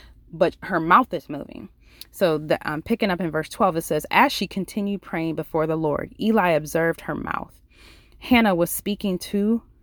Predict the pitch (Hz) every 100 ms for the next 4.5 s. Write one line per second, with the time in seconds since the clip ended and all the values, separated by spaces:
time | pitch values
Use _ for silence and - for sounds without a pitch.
0 | _ _ - - 233 196 - 226 262 202
1 | 175 - 151 - - - - - 190 226
2 | 277 220 180 180 185 - 175 151 139 -
3 | - 185 165 180 156 175 175 - 160 156
4 | 147 - - -